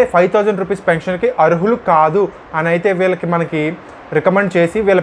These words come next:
పెన్షన్ అయితే మనకి ineligible లిస్ట్‌లోకి అయితే తీసేయడం అయితే జరిగింది. So, ఈ తీసేసిన పెన్షన్స్‌కి మనకి reasons కూడా మనకి welfare assistant లాగిన్స్‌లో, welfare assistant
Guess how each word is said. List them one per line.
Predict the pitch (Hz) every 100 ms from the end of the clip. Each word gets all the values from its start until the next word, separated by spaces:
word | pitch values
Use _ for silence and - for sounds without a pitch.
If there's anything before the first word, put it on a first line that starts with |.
| 180
పెన్షన్ | 165 208 202
అయితే | 180 175 160 156
మనకి | 165 160 151 175
ineligible | 165 175 175 185 185
లిస్ట్‌లోకి | 175 185 175 165
అయితే | 151 147 151
తీసేయడం | 180 160 175 165
అయితే | 160 165
జరిగింది. | 147 135 139 135 175 - - -
So, | 196 220 202
ఈ | 196
తీసేసిన | 190 185 226 233 240 220
పెన్షన్స్‌కి | 175 165 165 202 185 165 226 - - 165
మనకి | 175 170 160
reasons | 165 214 226 -
కూడా | 175 160 254 - - - - - - - 175
మనకి | 175 175 160
welfare | 165 170 214
assistant | 190 - 196 175
లాగిన్స్‌లో, | 156 156 170 151 135 - - - 151
welfare | 160 208 202
assistant | 185 208